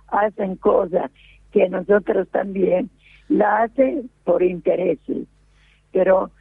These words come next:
no por amor a los italianos que han luchado. Y tenemos que esto hacerlo sentir en los puntos que nosotros deseamos,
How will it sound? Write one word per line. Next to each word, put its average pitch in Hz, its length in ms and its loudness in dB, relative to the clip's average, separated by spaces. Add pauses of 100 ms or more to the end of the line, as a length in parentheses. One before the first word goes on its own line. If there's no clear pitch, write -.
(180)
no 214 320 0 (100)
por 185 240 0
amor 202 540 0 (300)
a - 120 -2
los 175 260 0
italianos 185 720 -2 (360)
que 196 120 2
han 185 160 -2
luchado. - 680 -4 (340)
Y 226 140 2
tenemos 269 500 0
que 247 260 2
esto 240 340 -2 (200)
hacerlo 214 520 0
sentir 180 640 -2 (420)
en 214 160 2
los 214 180 0
puntos 254 640 0 (300)
que 220 120 2
nosotros 226 680 0 (120)
deseamos, 208 840 0